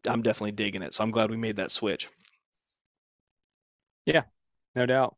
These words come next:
Speaker 2: Um, been playing with the tethered ones as well. Uh, and I had the,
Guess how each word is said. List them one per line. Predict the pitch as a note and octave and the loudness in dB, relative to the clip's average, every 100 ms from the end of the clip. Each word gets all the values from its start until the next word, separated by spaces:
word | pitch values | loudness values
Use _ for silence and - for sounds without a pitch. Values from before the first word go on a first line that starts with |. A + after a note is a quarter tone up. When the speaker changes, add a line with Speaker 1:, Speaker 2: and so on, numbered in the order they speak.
| _ | _
Speaker 2:
Um, | C3 A#2 A#2 A2 | -8 -6 -6 0
been | B2 A#2+ | 0 4
playing | C3+ C3 C3+ | 4 4 4
with | B2+ | 4
the | A#2+ | 4
tethered | D3 C3+ B2 | 4 4 6
ones | B2+ C3+ C#3 | 6 4 2
as | A#2+ | -2
well. | B2 B2+ C3+ C3+ - _ _ _ _ _ _ _ _ - | 4 6 8 6 0 _ _ _ _ _ _ _ _ -12
Uh, | C3 A#2 | -8 -2
and | C3+ C3+ | 2 6
I | C#3+ | 6
had | D#3+ D3 C3+ B2 | 8 8 6 8
the, | C3+ C3 B2+ B2+ | 8 8 8 6